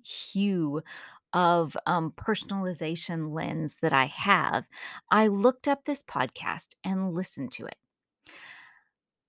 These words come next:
By the time I finished it, it was my bedtime. So there's a P D F bit that goes along with it, and I had to wait until the next morning to do this P D F bit. And so the next morning,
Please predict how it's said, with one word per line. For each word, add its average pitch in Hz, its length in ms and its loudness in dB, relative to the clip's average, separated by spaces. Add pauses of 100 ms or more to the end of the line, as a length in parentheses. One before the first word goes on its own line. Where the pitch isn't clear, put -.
(180)
By 233 200 12
the 294 100 4
time 277 260 2
I 240 60 2
finished 220 460 -2
it, 311 80 -4
it 269 100 -2
was 214 140 -4
my 214 160 0
bedtime. - 560 -4 (380)
So 202 460 0
there's 196 260 -2
a 214 60 -4
P - 280 -4
D 247 180 2
F 220 160 0 (720)
bit 190 180 4 (100)
that 160 160 0
goes 180 300 -2
along 156 300 -2
with 165 220 -2
it, - 160 -8
and 139 120 -6
I 170 60 -4
had 196 240 -2
to 240 100 6
wait 202 500 0
until 202 300 -4
the 170 100 -4
next 151 360 -8
morning 151 380 -6
to 175 120 -8
do 143 220 -4
this - 320 -4 (120)
P 147 200 -6
D 170 160 2
F 285 240 4
bit. - 260 0 (640)
And 208 520 2
so 233 300 2
the 233 160 2
next 262 400 4
morning, 185 400 4